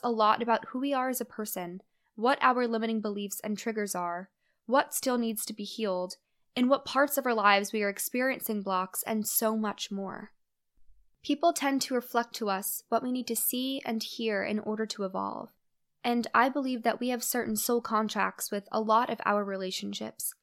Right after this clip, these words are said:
meaning before we incarnated here, our souls chose to have certain relationships and encounters with other souls for a divine reason, whether that be to learn a lesson, have an experience, complete a mission, or something else.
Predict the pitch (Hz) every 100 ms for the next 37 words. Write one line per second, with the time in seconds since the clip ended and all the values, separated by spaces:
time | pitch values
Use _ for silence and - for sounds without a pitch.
0 | _ _ _ _ - 240 247 247 240 233
1 | 240 240 262 294 285 247 - 233 240 226
2 | 190 - 190 185 185 _ _ _ - 262
3 | 311 302 262 240 - - - 262 247 -
4 | 233 233 226 208 - 233 233 226 220 220
5 | 214 220 220 220 202 196 190 - - 196
6 | 202 - 220 - 226 254 - 214 190 196
7 | - 208 208 - 214 196 185 - _ _
8 | 240 233 220 208 208 202 208 214 - 220
9 | - _ _ _ _ _ - 226 226 214
10 | 226 226 - 226 214 220 220 214 214 -
11 | 185 190 190 214 220 220 - - 208 208
12 | 190 202 - - - 214 226 220 208 202
13 | - 190 190 - 196 196 - 202 196 190
14 | 196 - -